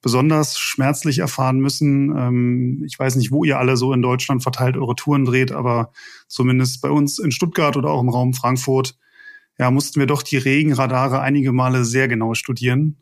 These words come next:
Ähm, und nicht immer ließ es sich vermeiden, dann nicht doch mal,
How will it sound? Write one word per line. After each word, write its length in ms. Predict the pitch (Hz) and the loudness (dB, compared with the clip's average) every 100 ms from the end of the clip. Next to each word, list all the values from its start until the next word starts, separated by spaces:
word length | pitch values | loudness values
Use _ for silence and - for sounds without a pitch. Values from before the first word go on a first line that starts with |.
| 151 | -4
Ähm, 340 | 107 110 123 | 0 0 0
und 280 | 135 117 - | 0 -2 -2
nicht 140 | 127 | -2
immer 160 | 156 151 | 0 2
ließ 180 | 139 143 | 2 0
es 100 | 131 | -2
sich 160 | 139 | -4
vermeiden, 440 | 139 120 127 139 131 | -2 0 0 0 0
dann 120 | 127 | 0
nicht 180 | 123 139 | 0 -2
doch 160 | 131 | -2
mal, 380 | 131 127 123 123 | 0 2 0 -2